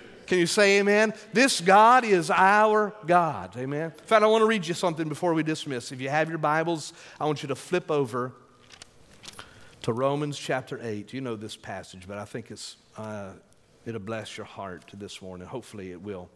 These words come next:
If we read this before we dismiss. Romans chapter eight.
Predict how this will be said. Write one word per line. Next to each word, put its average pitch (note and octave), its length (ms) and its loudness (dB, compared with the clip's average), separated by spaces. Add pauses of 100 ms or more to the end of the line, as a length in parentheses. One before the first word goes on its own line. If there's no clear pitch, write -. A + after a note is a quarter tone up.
(1080)
If - 80 -18
we G#2+ 60 -4
read A2 260 -10
this G#2+ 160 -12
before A2 340 -14
we G#2+ 120 -10
dismiss. F#2+ 720 -16 (2500)
Romans E3+ 340 2
chapter G3 400 2
eight. E3 440 -2